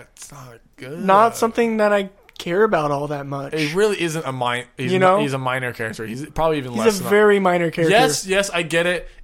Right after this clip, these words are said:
Speaker 1: In Endgame, he's the one who's like, "Oh man, we could go back in time." Blah, blah, blah, blah. Which is nice. He,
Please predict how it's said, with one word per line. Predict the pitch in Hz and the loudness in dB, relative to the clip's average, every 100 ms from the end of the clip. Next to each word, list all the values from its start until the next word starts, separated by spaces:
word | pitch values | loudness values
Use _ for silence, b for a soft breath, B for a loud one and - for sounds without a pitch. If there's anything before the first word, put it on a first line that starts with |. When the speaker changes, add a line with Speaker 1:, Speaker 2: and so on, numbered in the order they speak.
| - | -6
Speaker 1:
In | 170 175 | -4 -4
Endgame, | 165 165 147 151 143 143 - - | -4 -4 -2 -2 -2 -6 -12 -16
he's | - 151 143 | -8 -6 -4
the | |
one | 147 139 139 | -2 0 0
who's | 135 127 | -2 -4
like, | 131 175 | -4 -6
"Oh | 185 | -6
man, | 165 151 | -6 -6
we | 143 | -8
could | 151 | -6
go | 131 | -4
back | 143 127 | -4 -6
in | 127 | -8
time." | 160 151 113 - | -8 -8 -10 -10
Blah, | 170 135 | -10 -8
blah, | 123 | -8
blah, | 131 | -8
blah. | 131 156 107 b b | -6 -6 -8 b b
Which | 190 190 | -4 -2
is | 180 | -2
nice. | 151 156 180 - | -2 -2 -2 -6
He, | 151 | -10